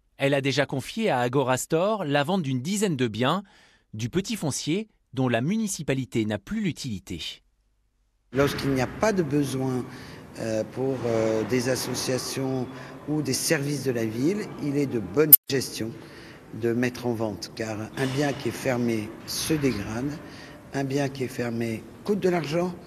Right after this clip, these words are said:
Speaker 2: Nous rationalisons de plus en plus, euh, nos dépenses et nos recettes. Les baisses de dotation de l'État touchent Rouen comme toutes les autres communes,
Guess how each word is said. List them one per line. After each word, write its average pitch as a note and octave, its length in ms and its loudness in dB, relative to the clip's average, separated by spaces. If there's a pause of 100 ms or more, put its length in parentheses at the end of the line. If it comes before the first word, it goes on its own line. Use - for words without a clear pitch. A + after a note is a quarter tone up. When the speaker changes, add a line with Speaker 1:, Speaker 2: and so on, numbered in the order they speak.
Speaker 2:
Nous B2+ 140 -2
rationalisons A2 800 -2
de A2 100 2
plus G2 240 -4
en G2 100 0
plus, A#2+ 440 -2
euh, F#2+ 260 0 (420)
nos C#3+ 260 6
dépenses B2 520 2 (100)
et D3 120 0
nos C3 120 0
recettes. A#2 520 -2
Les C3 80 0
baisses A#2 240 2
de A2+ 60 -2
dotation A2 500 -2
de A2 80 0
l'État G#2+ 420 -2 (340)
touchent D#3 280 0
Rouen C3 320 0
comme C3 400 2
toutes - 240 -2
les B2 180 4
autres A#2+ 160 -2
communes, G#2+ 500 4